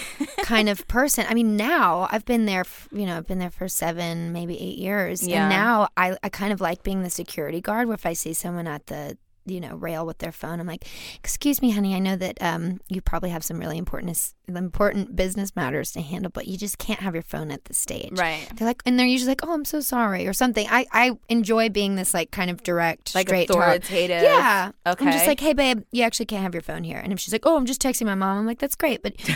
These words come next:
Speaker 2: you can text
Speaker 1: <laughs>
Speaker 2: your
Speaker 1: My
Speaker 2: mom
Speaker 1: mom.
Speaker 2: outside."
Speaker 1: Yeah.
Speaker 2: Or, you know, away from the stage. But there's a beautiful, delicious, fine piece of ace on stage right now, and
Speaker 1: Right.
Speaker 2: you need to pay attention, you little gal.
Speaker 1: Yeah.
Speaker 2: And, like,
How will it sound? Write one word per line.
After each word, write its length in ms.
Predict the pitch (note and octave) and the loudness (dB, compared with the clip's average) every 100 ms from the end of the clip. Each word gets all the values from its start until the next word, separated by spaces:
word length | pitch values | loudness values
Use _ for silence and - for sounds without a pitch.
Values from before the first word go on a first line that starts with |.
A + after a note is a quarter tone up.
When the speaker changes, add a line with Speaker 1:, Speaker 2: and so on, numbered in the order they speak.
| - | 0
Speaker 2:
you 60 | |
can 100 | A#3 | 2
text 200 | B3+ B3+ | 4 2
Speaker 1:
<laughs> 0 | |
Speaker 2:
your 80 | B3+ | 4
Speaker 1:
My 80 | A#3+ | 4
Speaker 2:
mom 80 | A3+ | 4
Speaker 1:
mom. 100 | G#3+ | 2
Speaker 2:
outside." 560 | - A3+ F#3 - - - | 2 0 0 -2 -8 -10
Speaker 1:
Yeah. 280 | G3 - - | -10 -10 -6
Speaker 2:
Or, 360 | G3+ G#3 G3+ G3 | 2 4 4 2
you 160 | A3 | 0
know, 180 | G3 F3+ | 0 0
away 320 | F#3+ G3+ G3 | 0 2 2
from 160 | F#3+ F#3+ | 2 0
the 80 | F#3 | 0
stage. 280 | - G3+ F3+ | 0 0 -2
But 100 | F3+ | 0
there's 200 | F#3+ F#3+ | 0 0
a 80 | |
beautiful, 720 | F#3 E3+ G3 A#3 B3+ - C#4+ A#3 | -4 -4 0 0 0 2 2 2
delicious, 840 | G3 G3 G3 G#3+ - B3 C4 - | -2 0 0 0 0 0 0 -2
fine 460 | - A3 A#3 C4 C#4+ | -2 0 2 2 2
piece 280 | A#3 A3+ - | 0 -2 -2
of 120 | F#3+ - | -4 -2
ace 340 | A3 A#3+ C4 - | 0 2 2 2
on 220 | G#3+ B3+ | 2 2
stage 440 | D4 - F#3+ F#3 G3 | 2 0 0 -2 -2
right 200 | E3+ F3 | -4 -2
now, 200 | F3 F3 | 0 2
and 260 | D3+ F#3+ | 2 2
Speaker 1:
Right. 100 | F#3+ | 2
Speaker 2:
you 60 | G3+ | 2
need 180 | A3+ G3 | 2 0
to 80 | F#3 | -4
pay 200 | F3+ E3+ | -4 -4
attention, 580 | F3 G3 F#3+ F#3+ D#3+ E3 | -4 -2 -2 0 -2 -4
you 100 | E3+ | -2
little 260 | E3+ C#3+ C#3+ E3+ - | -2 -2 -4 -8 -6
gal. 420 | C#3+ E3+ A#3 F4+ - - - | 2 4 4 2 -10 -16 -8
Speaker 1:
Yeah. 260 | G3 - A#3+ | 0 4 6
Speaker 2:
And, 80 | |
like, 200 | B3 A#3 | 6 4